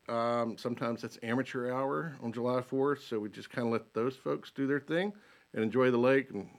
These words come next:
I'll be out later today. But at our house, uh, we didn't go too hard. We, uh, we grilled steaks and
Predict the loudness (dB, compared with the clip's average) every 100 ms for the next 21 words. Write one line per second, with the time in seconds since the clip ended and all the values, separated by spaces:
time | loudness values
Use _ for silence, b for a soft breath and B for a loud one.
0 | -10 -6 0 2 2 2 -2 -2 -2 0
1 | 0 -2 -8 _ b b b 6 8 10
2 | 8 8 4 0 2 2 4 6 8 6
3 | 6 6 8 6 4 2 4 2 0 -4
4 | 2 2 4 6 8 8 2 -12 -12